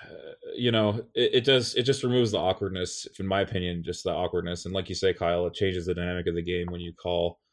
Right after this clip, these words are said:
someone out for it. Um, we sort of, w-, we immediately move away from fun to, you know, "Hey, you're trying to get one over on me," conflict level of interaction.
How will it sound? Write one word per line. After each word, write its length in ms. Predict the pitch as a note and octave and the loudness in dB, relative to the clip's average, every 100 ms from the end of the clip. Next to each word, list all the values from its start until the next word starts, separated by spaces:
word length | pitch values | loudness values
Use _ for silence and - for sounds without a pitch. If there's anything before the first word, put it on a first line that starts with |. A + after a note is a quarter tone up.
| _ _ _ | _ _ _
someone 300 | - F#2 F2+ | -6 -4 0
out 220 | F#2 G2 - | 2 0 0
for 280 | F#2 F2 | 0 2
it. 140 | E2+ - _ _ _ _ _ - | 2 0 _ _ _ _ _ -4
Um, 340 | F2+ F2 F2 | -2 -2 -4
we 140 | F#2+ | -6
sort 180 | F2 G2+ | 0 0
of, 120 | F2 | 0
w-, 320 | F2 F2 F#2 - | -6 -10 -10 -4
we 180 | G#2 G2+ | 2 4
immediately 420 | G#2 B2 A#2+ G#2 | 4 4 4 4
move 180 | G#2 F#2+ | 2 4
away 180 | F#2+ F2+ | 4 4
from 160 | F#2 | -2
fun 420 | E2+ F2+ E2+ E2 D#2+ | -4 -2 0 -2 -4
to, 420 | F#2 E2+ D#2+ D#2 - _ _ _ _ _ - | 0 2 2 0 -6 _ _ _ _ _ -6
you 80 | E2+ | -4
know, 80 | |
"Hey, 180 | E2 F#2+ | 2 4
you're 100 | F2+ | 4
trying 200 | F2 F2 | 2 0
to 40 | F2 | 0
get 80 | D#2 | 0
one 140 | E2+ | 0
over 300 | E2+ E2+ E2+ | 0 0 -2
on 120 | E2+ E2 | -2 -2
me," 240 | D#2+ D#2 | -4 -6
conflict 840 | - F2+ E2 E2+ E2 D#2+ - - - - | -6 -4 -4 -2 -4 -4 -8 -16 -16 -6
level 460 | E2+ E2 D#2+ D#2+ D#2 | -2 0 0 -2 -4
of 100 | E2+ | -6
interaction. 720 | E2 E2 E2+ - D#2 E2 | -4 -4 -4 -8 -10 -10